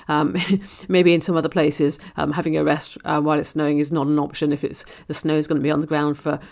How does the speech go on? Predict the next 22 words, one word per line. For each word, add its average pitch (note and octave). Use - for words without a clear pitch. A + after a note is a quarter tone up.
uh, D#3
weeks D#3
or D3+
months, D3+
but, D#3
uh, D#3+
certainly D#3+
if D#3
it's C#3+
just -
gonna D#3
be D3
a C#3
couple D3+
of D3
days, C#3+
then, C3+
um, C#3
that D#3
would D3
be, C#3
maybe D3